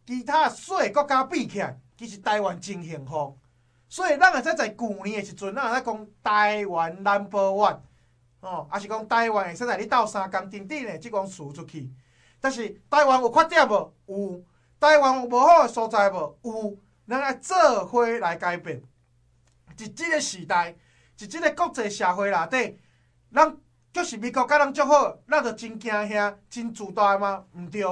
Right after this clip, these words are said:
咱爱保持着台湾即个心，咱爱严防中国一边仔咧创痟。虽然美国甲咱介好，但是咱有能力，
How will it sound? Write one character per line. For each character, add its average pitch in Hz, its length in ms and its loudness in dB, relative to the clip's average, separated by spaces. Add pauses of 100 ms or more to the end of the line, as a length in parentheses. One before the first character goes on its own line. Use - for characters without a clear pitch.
(500)
咱 254 100 0
爱 349 140 8
保 320 300 8
持 262 160 -8
着 220 120 -4
台 240 200 2
湾 220 140 0
即 247 100 -12
个 277 120 -2
心， 262 400 -8 (380)
咱 247 100 0
爱 302 140 2
严 226 420 -4
防 180 400 -2 (320)
中 254 240 -4
国 240 200 -6
一 202 80 -16
边 254 180 -10
仔 277 200 0
咧 247 100 -4
创 220 280 -4
痟。 233 280 -2 (640)
虽 302 240 -6
然 247 160 0
美 262 120 -4
国 269 140 4
甲 285 100 4
咱 277 140 2
介 294 80 0 (120)
好， 254 240 0 (100)
但 196 120 -6
是 185 80 -14
咱 277 180 0
有 170 200 -10
能 196 280 -8
力， 190 220 -8